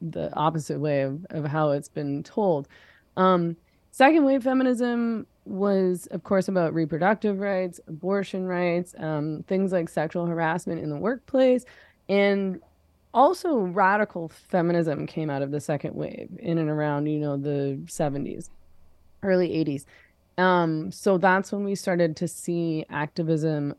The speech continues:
around pornography, for example, and things like beauty standards and beauty pageants and things like that. Um, and, you know, that also, I think, was a really, really important movement. And then we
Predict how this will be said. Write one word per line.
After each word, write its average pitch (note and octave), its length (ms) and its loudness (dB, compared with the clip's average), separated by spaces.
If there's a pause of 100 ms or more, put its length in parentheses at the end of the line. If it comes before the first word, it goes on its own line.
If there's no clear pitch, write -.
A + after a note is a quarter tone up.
(100)
around D3+ 500 -2
pornography, D3+ 680 -4
for D#3+ 140 -8
example, C#3+ 580 -2
and E3 180 -2
things F3+ 180 2
like D#3 200 2
beauty D3+ 260 2
standards C#3+ 640 0
and C#3 220 2
beauty D3+ 260 6
pageants C#3+ 720 -4 (420)
and D#3+ 300 2
things D3+ 360 0
like C#3+ 280 0
that. C#3+ 420 0 (160)
Um, E3 560 4 (880)
and, A3+ 600 6 (960)
you B3+ 300 0
know, F#3 160 6
that G#3+ 300 6
also, G#3+ 380 4
I E3+ 100 4
think, D3+ 240 -4
was D#3+ 160 -4
a D#3 80 -2
really, D#3 360 2
really D3 380 0
important D#3 840 -6 (140)
movement. F3+ 560 2
And G3 260 0
then A3+ 760 0
we G#3+ 180 -4